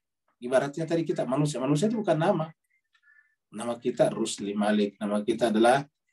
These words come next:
Burhanuddin, nama kita Pak Rum. Nah, itu namanya nama tuh. Ya, tapi kalau dipanggil misalnya dokter, dipanggil misalnya, eh, petani, itu bukan namanya. Begitulah juga dengan ini.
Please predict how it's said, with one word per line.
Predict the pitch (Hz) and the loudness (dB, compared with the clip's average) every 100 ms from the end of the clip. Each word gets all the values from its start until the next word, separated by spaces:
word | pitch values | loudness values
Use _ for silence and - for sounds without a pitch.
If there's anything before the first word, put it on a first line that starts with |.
| _ _ _ | _ _ _
Burhanuddin, | - - 104 107 104 98 | -12 -6 0 0 0 -2
nama | 95 98 | 0 0
kita | 98 113 117 127 - | 2 2 2 0 0
Pak | - - | -6 2
Rum. | 117 101 95 - | 2 2 -2 -8
Nah, | 104 | -6
itu | - | 0
namanya | 143 147 139 | 4 6 6
nama | 170 185 170 | 4 2 0
tuh. | 151 147 _ _ _ _ _ _ _ _ | -4 -6 _ _ _ _ _ _ _ _
Ya, | - - | -16 -14
tapi | - 117 | -6 -6
kalau | 117 123 113 | 2 2 4
dipanggil | 120 117 113 117 | 2 4 4 4
misalnya | 110 110 110 104 104 95 - _ _ _ _ _ | 2 2 0 2 2 0 -12 _ _ _ _ _
dokter, | 120 117 - 170 - - | -6 -6 2 4 4 -2
dipanggil | 107 107 107 110 110 | -6 0 0 2 -2
misalnya, | 113 107 104 101 98 - _ _ _ _ _ | -2 -4 -4 -4 -8 -12 _ _ _ _ _
eh, | 101 104 104 | -2 0 -2
petani, | - - 120 196 160 | -2 4 6 8 6
itu | 202 | 4
bukan | 160 123 | 2 2
namanya. | 104 110 110 98 90 - _ _ | 2 2 0 -4 -8 -14 _ _
Begitulah | 98 113 107 107 | -8 -6 0 2
juga | 107 147 113 | 6 6 6
dengan | 107 101 | 4 2
ini. | 95 92 | 0 -6